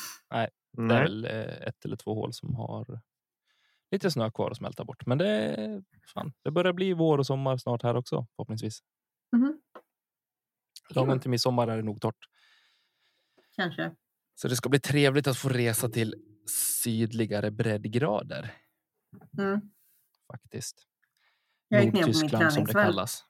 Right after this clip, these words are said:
Speaker 1: Vad sa du?
Speaker 3: här utanför. Jag gick ner på mitt träningsfält här utanför nere hos mig.
Speaker 1: Mhm.
Speaker 3: Inser att det har börjat komma gräs. Nej,
Speaker 1: Nice.
Speaker 3: typ nytt gräs.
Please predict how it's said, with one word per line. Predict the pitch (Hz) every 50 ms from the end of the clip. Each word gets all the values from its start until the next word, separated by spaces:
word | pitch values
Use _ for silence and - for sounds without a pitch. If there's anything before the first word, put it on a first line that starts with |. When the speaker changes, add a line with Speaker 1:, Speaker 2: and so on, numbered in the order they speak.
| _ _ _ _ _ _ _ _ _ _ _ - -
Speaker 1:
Vad | 110
sa | 107 110
du? | 113 120
Speaker 3:
här | 165 156
utanför. | 143 131 - 135 131 131 131 135 - 147 - _ _ _ _ _ _ _ _
Jag | - 185
gick | 180 175
ner | 175 160
på | 160 175
mitt | 165 151 -
träningsfält | 175 165 156 156 165 - - 208 190 208 _ -
här | - 151
utanför | 147 147 - - - - -
nere | 143 - - 131
hos | - -
mig. | - - - 180 - _ _ _ _ _ _ _ -
Speaker 1:
Mhm. | - 117 110 127 151 180 - _ _ _ _ _ -
Speaker 3:
Inser | - 202 180 170 - 160 151
att | 147 139 131 - - - - _ _ _ _ _ _ _ _ _ _ _ _ _ _ _ _ _ _ _ _ _ _ _ _ _ _ _ _ _
det | -
har | 175 165
börjat | 165 156 151 156
komma | 156 143 143
gräs. | 139 143 139 - - - - - _ _ _ _ _ _ _ _ _ _ _ _ _ _ _ _ _ _ -
Nej, | 156 135
Speaker 1:
Nice. | 139 117 113 110
Speaker 3:
typ | - 135 - 156
nytt | 160 165 160 - - -
gräs. | 143 123 131 131 - -